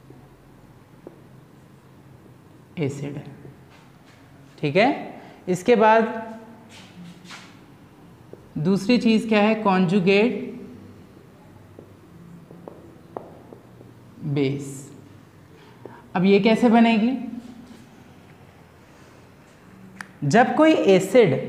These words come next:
अपना proton donate कर देगा तो resulting product जो बनेगा, जब इसने donate कर देना है तो यहाँ सीएल बचा, तो ये जो resulting product बना है इसे हम कहेंगे conjugate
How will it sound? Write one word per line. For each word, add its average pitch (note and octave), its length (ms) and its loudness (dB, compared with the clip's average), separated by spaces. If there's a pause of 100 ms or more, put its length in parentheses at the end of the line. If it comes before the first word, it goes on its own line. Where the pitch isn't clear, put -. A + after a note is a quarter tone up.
(1000)
अपना B3 380 4
proton A3+ 600 4
donate A3 380 4
कर A3+ 180 4
देगा F#3 320 2 (420)
तो A3 80 2
resulting G#3+ 640 4
product A3 440 4
जो G3+ 180 2
बनेगा, F3+ 440 2 (640)
जब E3+ 140 2
इसने A3 280 2
donate G3 540 0
कर A3 160 4
देना F#3 240 2
है F#3+ 180 2
तो G#3 100 -2
यहाँ G3+ 260 2
सीएल A3 340 2
बचा, F3 300 0 (400)
तो G#3 60 -2
ये G#3+ 140 2
जो A#3 120 2
resulting G#3 500 2
product G#3 440 2
बना F3+ 280 0
है F#3+ 360 -2
इसे G3 220 -4
हम F#3+ 200 -2
कहेंगे F3+ 520 -2 (720)
conjugate E3+ 1080 -2